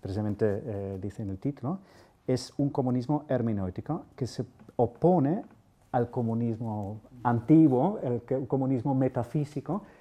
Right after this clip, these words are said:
pero también, y sobre todo, en esa situación, porque el comunismo metafísico es historia, se opone al neoliberalismo,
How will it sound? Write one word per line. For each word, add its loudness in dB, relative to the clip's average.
pero 8
también, 8
y 2
sobre -2
todo, 4
en 0
esa -4
situación, -6
porque -8
el -8
comunismo -6
metafísico -2
es -8
historia, -8
se -4
opone -2
al -2
neoliberalismo, -2